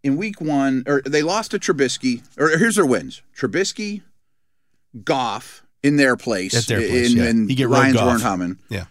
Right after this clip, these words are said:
Speaker 1: Brissett, who they drafted and know like the back of their hand. And then they go a three-game winning streak against Zach Wilson, Ellinger, Zach Wilson.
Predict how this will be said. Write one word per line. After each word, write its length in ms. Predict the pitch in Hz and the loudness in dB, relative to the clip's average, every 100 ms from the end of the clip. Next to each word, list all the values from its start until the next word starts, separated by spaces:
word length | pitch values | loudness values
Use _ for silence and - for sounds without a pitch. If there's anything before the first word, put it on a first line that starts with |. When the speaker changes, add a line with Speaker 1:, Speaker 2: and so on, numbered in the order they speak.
| _ | _
Speaker 1:
Brissett, 500 | 160 - 185 151 - | 0 4 4 2 0
who 140 | 143 135 | 0 2
they 200 | 135 123 | 4 2
drafted 600 | 131 127 123 127 110 101 | 0 -2 -2 -2 -4 0
and 140 | 113 | 0
know 380 | 110 107 107 98 - _ | 2 2 0 -2 -8 _
like 120 | 107 | -6
the 80 | 107 | -2
back 220 | 107 98 | -2 -2
of 60 | 107 | -4
their 120 | 104 | -6
hand. 320 | 107 82 - - - - 120 - _ _ _ _ _ _ _ _ _ _ _ _ | -8 -10 -12 -18 -20 -20 -20 -20 _ _ _ _ _ _ _ _ _ _ _ _
And 140 | 123 160 | -4 -2
then 100 | 214 | 0
they 100 | 185 | 2
go 140 | 170 | 2
a 60 | 143 | 0
three-game 460 | 156 165 151 139 | 0 -2 2 2
winning 200 | 139 135 | 4 2
streak 360 | 120 - 123 104 | 0 0 0 0
against 540 | 110 110 104 - - 87 | -4 -4 -4 -8 -14 -8
Zach 280 | 110 196 - | -2 -2 0
Wilson, 480 | 156 147 143 135 123 | -2 -2 0 -2 0
Ellinger, 640 | 127 127 123 120 117 113 | 0 2 2 2 0 -2
Zach 240 | - 101 107 | -4 -4 0
Wilson. 340 | 101 - 71 | -2 -2 -10